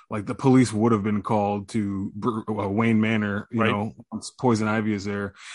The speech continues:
Speaker 1: And then that saves the whole thing from the book where Bruce gets arrested and goes to jail.
Speaker 2: Mm-hmm.
Speaker 1: Like, they didn't, they didn't do that in the movie, and it made more sense that way because, like, he wouldn't have gone to jail. All he would have had to say was, "I was under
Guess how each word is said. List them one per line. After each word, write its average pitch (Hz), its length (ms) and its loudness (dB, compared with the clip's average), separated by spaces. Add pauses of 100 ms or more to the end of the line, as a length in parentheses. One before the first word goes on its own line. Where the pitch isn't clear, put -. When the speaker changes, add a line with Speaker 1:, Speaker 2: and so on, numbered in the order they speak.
Speaker 1:
And 123 100 2
then 131 160 6
that 113 180 4
saves 117 360 0
the 101 80 -4
whole 113 200 0
thing 113 280 -2
from 110 160 -4
the 101 80 -4
book 113 240 0
where 104 140 -4
Bruce 110 580 -4
gets 110 180 -6
arrested 104 440 0
and 101 100 -2
goes 101 300 -2
to 90 100 -8
jail. 104 460 -4 (340)
Speaker 2:
Mm-hmm. 120 200 -4
Speaker 1:
Like, 107 140 2
they 117 100 0
didn't, 117 300 2
they 127 100 4
didn't 117 220 4
do 139 160 8
that 117 180 6
in 107 80 2
the 104 60 2
movie, 113 440 2 (120)
and 117 140 -4
it 107 60 -4
made 127 180 4
more 117 220 4
sense 135 320 -2
that 101 200 -4
way 101 180 -4
because, 101 400 -2
like, 196 320 -2 (760)
he 147 140 4
wouldn't 139 300 8
have 110 80 2
gone 113 160 4
to 107 60 0
jail. 110 280 2
All 117 180 2
he 113 100 0
would 113 100 2
have 117 100 -2
had 110 60 -4
to 104 60 -2
say 123 200 0
was, 107 180 0
"I 107 160 0
was 120 140 0
under 104 500 -4